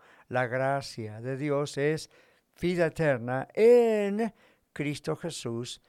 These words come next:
Señor nuestro. Pablo sabía eso. Ahora,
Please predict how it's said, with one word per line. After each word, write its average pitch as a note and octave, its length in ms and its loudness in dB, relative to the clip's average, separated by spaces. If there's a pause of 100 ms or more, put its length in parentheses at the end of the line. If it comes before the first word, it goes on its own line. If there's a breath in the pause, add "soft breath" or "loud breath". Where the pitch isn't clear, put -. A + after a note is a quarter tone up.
(160 soft breath)
Señor G#2 420 -8
nuestro. E3+ 400 -2 (1160)
Pablo C#3 320 -2
sabía C3+ 380 -2
eso. A#2 240 -2
Ahora, D3 300 6